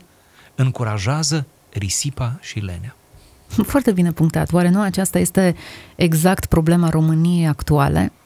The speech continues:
Speaker 2: Muncim oare cum trebuie? Dacă scanăm puțin piața muncii, cele mai suferinde locuri de muncă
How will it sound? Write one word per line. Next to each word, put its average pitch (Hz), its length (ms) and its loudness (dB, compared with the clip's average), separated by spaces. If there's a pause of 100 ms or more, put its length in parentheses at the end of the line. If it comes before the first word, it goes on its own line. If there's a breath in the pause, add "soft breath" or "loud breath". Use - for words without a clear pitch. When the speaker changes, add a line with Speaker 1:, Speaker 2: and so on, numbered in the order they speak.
(280)
Speaker 2:
Muncim 180 500 4
oare 165 200 2
cum 156 180 2
trebuie? 165 400 2 (360 loud breath)
Dacă 180 640 2
scanăm 208 440 2
puțin 190 360 2
piața 180 360 2
muncii, 170 540 2 (180)
cele 202 200 4
mai 170 480 2
suferinde 180 920 2
locuri 165 340 2
de 160 80 2
muncă 160 440 0